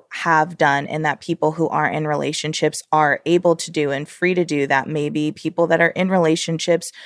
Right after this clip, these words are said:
don't get to experience in the same way. And it's not that one is better than the other, but it's just, like, there's nothing that,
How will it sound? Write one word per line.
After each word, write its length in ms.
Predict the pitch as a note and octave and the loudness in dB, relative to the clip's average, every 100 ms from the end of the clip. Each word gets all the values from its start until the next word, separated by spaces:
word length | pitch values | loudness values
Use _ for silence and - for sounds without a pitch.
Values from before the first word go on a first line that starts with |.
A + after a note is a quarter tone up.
| - - | -10 0
don't 160 | E3 | 0
get 140 | E3 D#3+ | 2 0
to 140 | - | 0
experience 600 | E3+ - E3 D#3 D3+ D#3 | -2 -2 -2 0 0 -4
in 80 | D3+ | -6
the 80 | D3 | -6
same 360 | - C#3 D#3+ | -4 -4 -2
way. 320 | G3 A#3+ A#3 A3+ - - | 2 4 4 0 -6 -4
And 140 | - F#3 | 2 2
it's 160 | F3+ | 2
not 240 | F#3 F#3 F#3+ | 2 2 4
that 160 | F#3+ | 2
one 220 | E3 D#3+ E3 | 4 2 2
is 140 | E3 | 0
better 340 | E3 D3 D#3 | 0 2 2
than 160 | E3+ D#3+ | 2 0
the 160 | D#3 - | -2 -4
other, 320 | D3 E3+ G3 | 0 2 2
but 180 | F3+ - | 2 0
it's 260 | D#3 - | 0 -4
just, 300 | - E3 - | 0 0 2
like, 360 | E3+ D#3 D#3 - - - _ _ _ _ _ | 2 2 0 -14 -20 -20 _ _ _ _ _
there's 760 | G3 F#3+ G3+ G3+ G3 - - _ _ _ F#3 | -8 2 4 4 2 -6 -12 _ _ _ -4
nothing 680 | F#3 F3+ F3+ - A#3 A3+ | 0 2 0 0 0 2
that, 600 | F#3 E3 D#3+ D#3 D#3+ - | 2 4 4 2 -2 -8